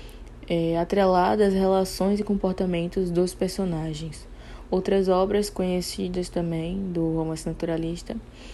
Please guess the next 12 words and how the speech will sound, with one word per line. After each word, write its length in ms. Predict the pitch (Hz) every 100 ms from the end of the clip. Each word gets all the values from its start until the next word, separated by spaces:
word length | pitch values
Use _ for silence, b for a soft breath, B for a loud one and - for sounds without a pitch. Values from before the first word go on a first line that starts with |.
| B B
é 200 | 170 160
O 60 | 160
Homem 200 | 165 165
de 60 | 175
Gasto, 560 | 165 165 180 185 -
O 60 | 165
Bem 240 | 165 160
Crioulo, 600 | 160 165 160 165 175 170
Ateneu 640 | 160 160 165 160 160 170 190
e 140 | 175
a 80 | 160
Carne, 560 | - 156 156 160 202